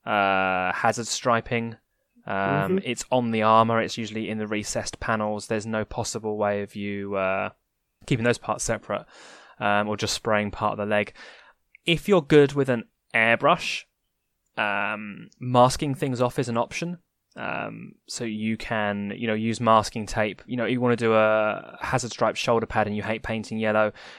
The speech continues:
Speaker 1: you could quickly run some masking tape along the edges of the shoulder pad and then spray the middle bit yellow. But that's a lot of effort. It's, it, it's a lot of effort to
Speaker 2: Very
Speaker 1: accurately
Speaker 2: fiddly as
Speaker 1: use it.
Speaker 2: well.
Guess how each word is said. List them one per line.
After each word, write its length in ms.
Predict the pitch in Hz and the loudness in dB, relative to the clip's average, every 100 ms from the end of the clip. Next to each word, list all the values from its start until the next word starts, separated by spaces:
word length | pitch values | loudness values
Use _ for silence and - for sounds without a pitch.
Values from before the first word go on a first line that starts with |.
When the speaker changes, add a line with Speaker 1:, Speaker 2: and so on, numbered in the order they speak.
| - | -2
Speaker 1:
you 120 | 123 | 0
could 160 | - - | 0 -4
quickly 460 | - 160 - 127 117 | 2 0 2 -6 -6
run 240 | 139 127 120 | 2 4 4
some 160 | - 113 | -2 4
masking 380 | 113 110 120 | 4 4 -4
tape 260 | 107 113 107 | -4 -4 -4
along 320 | 113 107 107 | -2 -2 -2
the 220 | 104 107 - | -4 -8 0
edges 320 | 123 120 113 | 0 0 -4
of 80 | 110 | -4
the 80 | - | -6
shoulder 320 | - 110 110 | 0 0 0
pad 240 | - 113 110 | -2 -2 0
and 100 | 104 | -4
then 120 | 98 | -6
spray 380 | - - 110 104 | -10 -2 0 0
the 100 | 101 | -2
middle 240 | 110 110 | -2 -2
bit 140 | 120 113 | -6 -2
yellow. 380 | 127 131 147 147 - - - - - | 0 2 0 -4 -16 -20 -20 -14 -12
But 100 | 123 | -4
that's 200 | 123 - | -2 -2
a 60 | |
lot 260 | 107 110 104 | -4 0 2
of 100 | 107 | 4
effort. 380 | 127 - 104 - _ _ _ _ _ _ _ _ _ | 2 2 -2 -2 _ _ _ _ _ _ _ _ _
It's, 160 | 127 | -14
it, 200 | - 123 - | -12 -12 -10
it's 140 | 110 | -6
a 40 | 117 | -4
lot 180 | 131 | -2
of 80 | 127 | 0
effort 200 | 156 123 | -2 -4
to 80 | - - | -8 -2
Speaker 2:
Very 200 | 160 156 | 2 2
Speaker 1:
accurately 320 | 151 110 123 123 | 2 -2 0 0
Speaker 2:
fiddly 160 | 110 | 0
as 80 | 104 | -2
Speaker 1:
use 80 | 104 | -2
it. 20 | |
Speaker 2:
well. 300 | 107 104 101 | -2 -2 -6